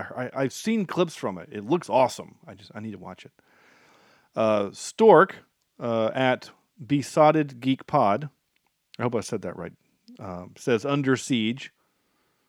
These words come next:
Um, and then Jesse says, "He's not seen the movie, but the best he can do is season six, The Next Generation episode, Starship Mine."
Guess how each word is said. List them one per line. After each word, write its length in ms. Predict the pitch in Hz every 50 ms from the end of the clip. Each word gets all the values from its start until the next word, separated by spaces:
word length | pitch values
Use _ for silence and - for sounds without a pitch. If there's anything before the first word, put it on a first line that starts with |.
| _ _ _ _ _ _ _ _ _ _ _ _ _ _ _ _ _ _ _ _ _
Um, 440 | - 117 113 113 113 110 107 107 113
and 140 | - 117 123
then 120 | 127 120 110
Jesse 440 | 113 131 143 131 - - 131 120
says, 240 | 113 - 135 123 104
"He's 160 | 120 123 -
not 160 | 147 139 123 -
seen 200 | - 156 151 139
the 60 | 127
movie, 280 | 120 113 107 113 113 110
but 200 | 104 113 107 95
the 80 | 110
best 280 | 101 123 123 120 - -
he 60 | 131
can 180 | - 123 113 107
do 180 | 113 110 104 104
is 100 | 95 -
season 320 | - 131 123 113 117 110
six, 400 | - - 117 110 98 - - - _ - -
The 120 | 117 113
Next 220 | 107 110 104 - -
Generation 440 | - 107 101 98 101 98 - - 101
episode, 540 | 90 - 98 - - 110 98 95 92 92
Starship 640 | - - - - 101 101 101 - - - 107 - - -
Mine." 500 | - 87 87 85 80 80 - - - -